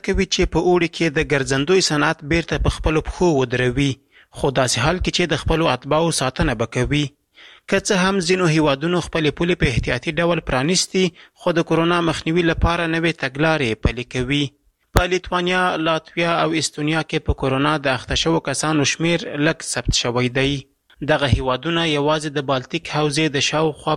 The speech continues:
پرتو هیوادونو اتباعو ته اجازه ورکوي چې وردننه شي.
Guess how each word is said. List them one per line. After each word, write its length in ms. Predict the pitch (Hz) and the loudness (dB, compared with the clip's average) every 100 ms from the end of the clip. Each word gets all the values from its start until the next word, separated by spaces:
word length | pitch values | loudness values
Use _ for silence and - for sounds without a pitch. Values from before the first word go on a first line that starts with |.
| - | 0
پرتو 300 | 135 - 147 | -2 0 0
هیوادونو 460 | 139 135 127 151 160 147 | 2 2 2 2 2 0
اتباعو 420 | 127 131 160 170 170 | -2 0 2 2 -2
ته 160 | 170 151 | -2 -2
اجازه 340 | 139 123 170 170 | 0 0 0 0
ورکوي 360 | 165 170 175 170 | -2 -2 -2 -2
چې 240 | 170 170 143 | 2 2 2
وردننه 540 | 127 120 143 143 117 110 | 0 0 0 2 0 0
شي. 160 | 147 | 2